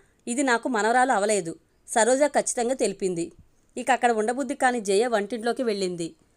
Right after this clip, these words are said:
కాసేపు మౌనం తర్వాత సరోజ గొంతు వినబడింది. "చివరిసారిగా ఒకసారి నిన్ను చూడాలని నాన్న ఆశపడ్డారు. అందుకోసమే ఇప్పుడు వచ్చాను. ఈరోజు ఆఫీస్కి సెలవే కదా, ఒకసారి వచ్చిపో. నీకు బోల్డంత పుణ్యం వస్తుంది.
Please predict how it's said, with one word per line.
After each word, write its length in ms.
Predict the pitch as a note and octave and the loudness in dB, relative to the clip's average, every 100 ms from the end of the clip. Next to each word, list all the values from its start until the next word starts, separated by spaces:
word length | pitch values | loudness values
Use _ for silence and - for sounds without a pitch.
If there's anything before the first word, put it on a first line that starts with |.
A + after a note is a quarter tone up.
| _ - | _ -2
కాసేపు 400 | B3 E4+ B3+ E4 | 2 2 0 -2
మౌనం 300 | C#4 G#3 B3+ | -2 0 0
తర్వాత 340 | C4 A3 G#3+ C4+ | 2 2 2 -2
సరోజ 400 | B3+ G3+ A3 A#3+ | -2 0 0 -2
గొంతు 340 | G#3+ G3+ A3 | -2 -4 -2
వినబడింది. 600 | A#3+ G3+ F#3+ F#3 F3 F3 _ _ _ - | -2 0 -2 -2 -4 -8 _ _ _ -2
"చివరిసారిగా 500 | B3+ C4 C#4+ A#3+ B3 | 0 0 2 2 2
ఒకసారి 420 | B3 G#3+ A3 A3+ B3 | 0 -2 0 -2 0
నిన్ను 200 | A3+ A3 G#3 | -2 -2 -2
చూడాలని 300 | G#3 A3 B3 | 0 0 0
నాన్న 260 | G3 G3 | 0 0
ఆశపడ్డారు. 680 | G#3 G3 - F#3+ F3 E3+ F3+ _ _ _ _ | -2 -2 -6 -4 -2 -4 -6 _ _ _ _
అందుకోసమే 540 | G3+ A#3 C4 C4 C4+ C#4+ | -4 -2 0 -2 -2 -4
ఇప్పుడు 240 | C4 A3+ | -2 -2
వచ్చాను. 460 | G3+ E3+ G3+ F3+ E3 _ _ - | -2 -2 -2 -2 -6 _ _ -10
ఈరోజు 300 | A3+ A3+ A#3 | -2 0 2
ఆఫీస్కి 440 | C4+ A3 C4 - C#4 | 2 0 -2 -8 -2
సెలవే 300 | A3 G3 A3+ | 0 0 0
కదా, 320 | G#3+ G3 F#3+ _ _ - | -2 -2 -4 _ _ -8
ఒకసారి 340 | G#3+ - A3 C4 | -6 0 2 2
వచ్చిపో. 460 | G#3+ - F3+ F3 - _ - | 0 -6 -6 -6 -6 _ -6
నీకు 220 | B3 D4 | -4 -2
బోల్డంత 500 | A#3+ A#3 A#3 A#3 A3 | 2 2 2 2 -2
పుణ్యం 360 | A#3 A3+ A#3 C4+ | -4 -4 -2 -2
వస్తుంది. 520 | G#3 - G3+ F#3+ - | -2 -2 -2 -2 -4